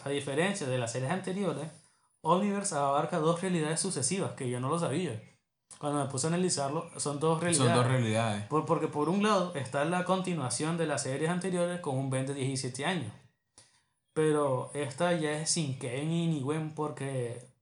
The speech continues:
Speaker 1: quieren vivir una serie de vida normal, quieren ir a la universidad, quieren, pues, mm, llenar un poco más su relación.
Speaker 2: Ujú.
Speaker 1: Y entonces ya solo es la aventura de Ben.
Speaker 2: Respetable.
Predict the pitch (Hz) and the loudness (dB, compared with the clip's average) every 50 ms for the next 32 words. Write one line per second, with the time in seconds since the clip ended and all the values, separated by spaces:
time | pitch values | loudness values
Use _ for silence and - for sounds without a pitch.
0 | _ _ _ _ - 143 135 135 156 151 151 151 160 165 165 - - 156 147 143 | _ _ _ _ -6 -4 -4 -2 0 0 2 2 0 0 0 0 0 0 -2 -2
1 | 139 139 143 151 160 160 160 151 147 135 127 120 123 131 131 135 135 139 135 120 | -4 -6 -4 -4 -2 -2 -2 -2 -4 -4 -4 -4 -4 -4 -2 -2 -2 -2 -2 -2
2 | 117 127 147 156 170 180 175 - - - - 131 127 135 139 139 131 131 135 143 | -2 -2 -2 -2 -2 -4 -8 -12 -18 -10 -4 -2 -2 0 0 -2 -2 -2 -2 -2
3 | 143 135 135 127 - 131 135 151 160 165 170 160 165 - 151 143 143 143 143 143 | -2 -2 -2 -2 -2 -2 -2 -2 -2 -4 -4 -6 -4 -2 -2 -2 -2 -2 -4 -6
4 | 139 139 - - 143 131 120 113 113 - - - - - - - - - - - | -8 -12 -12 -10 -8 -8 -8 -10 -12 -16 -16 -16 -14 -14 -14 -16 -18 -20 -20 -20
5 | _ _ _ _ _ - 160 151 151 147 151 147 147 151 - - - _ _ _ | _ _ _ _ _ -10 -8 -6 -4 -4 -4 -6 -8 -10 -12 -14 -18 _ _ _
6 | _ _ _ _ _ _ - 151 135 160 151 147 151 156 160 160 151 160 156 165 | _ _ _ _ _ _ -12 -6 -2 -2 0 2 2 2 2 2 2 0 -2 -2
7 | 151 160 151 - - - 165 160 147 147 147 139 135 131 127 160 156 147 156 196 | -2 -2 0 0 0 0 0 0 0 0 0 0 2 2 2 2 2 0 0 -2
8 | 208 - - - - _ _ - 117 117 120 123 131 151 170 165 - - - - | -4 -8 -12 -20 -20 _ _ -6 -4 -2 0 0 0 0 -2 -4 -8 -12 -18 -20
9 | _ _ - 180 175 165 156 156 156 156 - 180 185 175 160 165 - 165 165 170 | _ _ 0 0 2 2 2 2 2 2 0 0 0 0 0 2 2 4 4 2
10 | 165 175 180 180 180 165 156 - 151 147 156 151 147 160 180 196 202 - - - | 2 2 2 2 2 2 2 2 2 2 2 2 2 2 0 0 -4 -8 -10 -6
11 | 110 120 135 131 - 127 113 107 123 123 117 113 107 107 | -2 0 2 2 2 0 0 2 4 4 4 2 0 -2